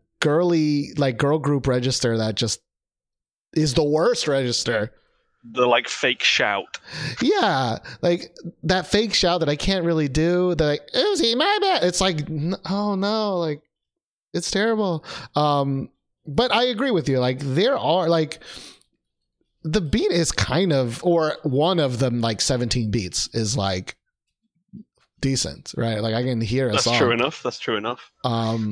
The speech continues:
Speaker 2: I just, I don't know what it is because, like, I know that these girls can sing reasonably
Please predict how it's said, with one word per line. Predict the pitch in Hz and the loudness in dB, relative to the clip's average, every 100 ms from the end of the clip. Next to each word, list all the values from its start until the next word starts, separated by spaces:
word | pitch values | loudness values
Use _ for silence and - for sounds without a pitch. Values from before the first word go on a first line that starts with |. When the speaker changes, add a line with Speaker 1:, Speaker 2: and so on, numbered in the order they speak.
| 143 | 0
Speaker 2:
I | |
just, | 143 226 - | 0 0 0
I | 151 | 0
don't | 226 | 2
know | 269 | 2
what | 165 | 4
it | |
is | 180 156 | 2 2
because, | 131 143 123 | 0 0 2
like, | 127 - | 0 0
I | 127 | -2
know | 127 190 202 | 0 0 0
that | - 113 | -4 -6
these | 123 | -6
girls | 110 123 117 - | 0 0 0 -4
can | 117 104 | -8 -6
sing | - 127 117 110 _ _ 117 | -2 -2 -2 -8 _ _ -6
reasonably | 120 135 113 107 95 101 120 | -4 -2 -4 -6 -6 -8 -10